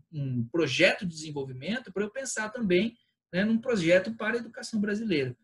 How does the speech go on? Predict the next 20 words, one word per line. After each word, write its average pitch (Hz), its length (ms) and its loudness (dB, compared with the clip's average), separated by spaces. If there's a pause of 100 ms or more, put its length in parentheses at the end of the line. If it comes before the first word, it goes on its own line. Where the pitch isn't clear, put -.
(200)
Então, 208 260 2
há 208 60 2
uma 247 180 -2
conexão 226 580 0
entre 214 160 -2
esses - 260 -6
temas 175 460 0 (200)
e 147 60 -6
discutir, 202 720 0
por 160 120 0
exemplo, 135 580 -4 (120)
é, 131 260 -2
é, 120 40 0
desenvolvimento 156 960 0 (220)
acaba 170 340 -2
por 202 220 -4
tocar 208 300 2
em 208 80 2
questões 208 340 -2
referentes 202 640 2